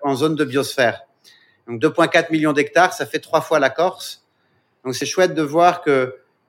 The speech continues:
par la collaboration, la coopération entre des marques, le gouvernement, euh, les communautés locales, ben, de voir qu'on peut arriver à des projets comme ça de dimension internationale.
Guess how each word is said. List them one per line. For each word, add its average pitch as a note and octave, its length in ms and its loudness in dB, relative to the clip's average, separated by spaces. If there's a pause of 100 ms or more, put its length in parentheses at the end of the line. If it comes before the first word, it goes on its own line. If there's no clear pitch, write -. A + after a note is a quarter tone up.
(100)
par D#3 400 6
la C3+ 160 4
collaboration, D#3+ 1000 2
la D#3 140 2
coopération E3+ 920 2
entre C#3+ 260 -2
des C#3+ 160 2
marques, D#3 460 2
le C3+ 100 -2
gouvernement, D3 1120 0
euh, B2+ 320 0 (380)
les C3+ 120 2
communautés D3+ 520 0
locales, C#3+ 340 2
ben, A2+ 220 -2
de A2+ 80 -6
voir C#3+ 260 0
qu'on B2 140 -10
peut B2+ 160 0
arriver A#2 320 -2
à C3 80 0
des B2 100 -4
projets A#2+ 380 -4
comme A2+ 140 -6
ça B2 180 -4
de A#2 100 -10
dimension A2 480 -8
internationale. A2 760 -6